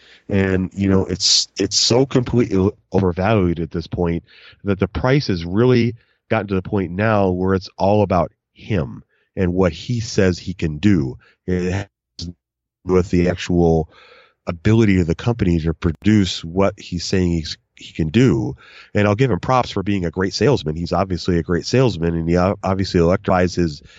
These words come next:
his, you know, his followers. But, you know, the proof is in the pudding, and it's not, it's not coming up with what he's saying he can d-, do. And this isn't just a one-time thing. This is since the company is, was founded,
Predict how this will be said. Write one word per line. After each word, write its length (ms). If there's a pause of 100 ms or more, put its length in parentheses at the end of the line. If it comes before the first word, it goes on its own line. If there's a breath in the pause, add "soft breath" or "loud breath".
(160 loud breath)
his, 380
you 100
know, 220
his 220
followers. 760 (340 soft breath)
But, 500 (800)
you 220
know, 220
the 180
proof 260
is 120
in 80
the 60
pudding, 380
and 100
it's 380
not, 260 (200)
it's 180
not 160
coming 300
up 160 (280)
with 280
what 140
he's 200
saying 360
he 120
can 160
d-, 160
do. 380 (400 loud breath)
And 120
this 180
isn't 260
just 180
a 60
one-time 500
thing. 360 (260 loud breath)
This 180
is 120
since 280
the 80
company 440
is, 280
was 220
founded, 680